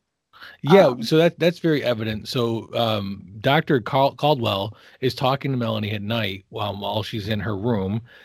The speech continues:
Speaker 1: They have several conversations, but at the end of every conversation, she asks her to pick a number one through twenty. And Melanie puts together very quickly that whatever number she says, that child doesn't show up to class the next day.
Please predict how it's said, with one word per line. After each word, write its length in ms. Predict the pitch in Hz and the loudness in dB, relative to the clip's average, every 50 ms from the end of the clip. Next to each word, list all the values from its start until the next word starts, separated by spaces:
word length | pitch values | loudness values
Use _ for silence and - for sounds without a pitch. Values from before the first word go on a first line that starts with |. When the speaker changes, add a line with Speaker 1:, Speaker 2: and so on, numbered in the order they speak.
| _ - | _ 2
Speaker 1:
They 80 | 139 | 2
have 160 | 135 135 117 - | 4 4 2 2
several 260 | - 175 165 170 160 | 2 2 4 2 0
conversations, 680 | - - 147 135 127 113 - 123 113 110 - 120 113 107 | 2 2 0 2 0 0 0 -2 -2 -2 -2 -2 -4 -2
but 260 | 107 123 117 - - _ _ - | 0 -2 -2 -2 -4 _ _ -8
at 220 | 135 135 127 127 - | -6 -6 -6 -2 0
the 80 | 143 | 4
end 100 | 151 180 | 6 6
of 80 | 190 151 | 6 6
every 200 | 139 139 143 139 | 4 2 2 2
conversation, 520 | - 156 135 127 107 135 123 113 127 117 | 2 0 0 0 2 0 0 0 -2 -4
she 140 | 104 - 120 | -4 -2 0
asks 180 | 117 117 110 - | 0 0 0 0
her 60 | 131 | -2
to 60 | 110 | 0
pick 160 | 120 120 - | -2 -2 -2
a 40 | 123 | -2
number 300 | 110 113 107 104 117 113 | -2 -2 0 0 0 0
one 300 | 107 98 101 101 104 101 | 0 0 -2 -2 -2 -4
through 140 | 101 104 90 | -4 -6 -8
twenty. 500 | - - 135 127 107 90 85 85 - _ _ _ _ _ - - - - _ | -4 0 2 2 2 0 -4 -8 -12 _ _ _ _ _ -20 -20 -20 -10 _
And 420 | - 135 135 127 127 120 117 107 - - _ _ _ _ - | 0 2 4 4 4 2 0 -2 -6 -10 _ _ _ _ -8
Melanie 420 | 120 120 135 139 160 180 175 156 135 | -2 2 4 6 6 6 6 4 2
puts 200 | - 143 135 - | 0 -2 -2 -2
together 340 | 131 113 123 117 117 113 | -4 -4 -2 -2 -2 -4
very 300 | 92 92 120 123 117 110 | -4 -4 -2 -2 0 -2
quickly 560 | - - - 123 - - 107 98 90 101 107 _ - - _ _ _ _ - | -2 0 -2 -2 -2 -2 -6 -4 -4 -4 -6 _ -16 -20 _ _ _ _ -8
that 340 | 117 120 117 117 107 104 - _ _ _ _ _ _ | -2 0 0 2 0 0 -4 _ _ _ _ _ _
whatever 320 | - 117 123 131 156 156 156 | -6 -2 2 2 4 4 4
number 260 | 143 151 156 147 139 | 4 4 4 4 4
she 160 | - - 120 | 2 0 -4
says, 480 | 107 - 123 104 98 98 98 95 95 - - - 107 98 | -6 -4 -4 -2 -2 -4 -6 -8 -10 -14 -18 -20 -16 -8
that 300 | 95 120 131 151 156 - | -4 -2 0 0 0 -2
child 580 | - - - - 156 160 156 143 113 110 110 104 | -4 -8 -4 0 2 2 4 2 0 -2 -4 -4
doesn't 240 | 113 107 117 110 101 | -4 -4 -4 -6 -6
show 140 | - 113 | -6 -6
up 100 | 107 - | -6 -6
to 60 | - 104 | -8 -12
class 340 | - - 117 110 107 - - | -8 -6 -4 -4 -4 -6 -8
the 60 | 92 | -10
next 200 | 92 85 - - | -10 -10 -10 -12
day. 240 | - 95 - - | -14 -14 -14 -16